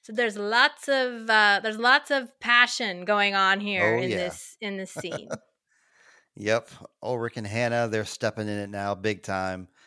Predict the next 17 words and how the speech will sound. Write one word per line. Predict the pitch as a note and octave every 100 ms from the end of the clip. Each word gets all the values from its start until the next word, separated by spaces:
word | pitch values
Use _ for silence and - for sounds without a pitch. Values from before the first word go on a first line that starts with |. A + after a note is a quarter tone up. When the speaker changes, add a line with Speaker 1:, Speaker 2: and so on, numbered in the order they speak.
| - - _
Speaker 2:
And | -
yeah, | B2 E3
I |
guess | C3+ D#3 -
this | E3 F#3
is | D#3
what | C#3+ A#2+
it's, | -
you're | A#2+ C3
right. | C3+ D#3+ C#3
Yeah, | G#2+ B2+ A#2
it, | G#2 G2+ A2+
it | -
took | A#2+ -
a |
storm | - - A2 A2 A#2 A#2+
and | G2+ F#2+ F#2+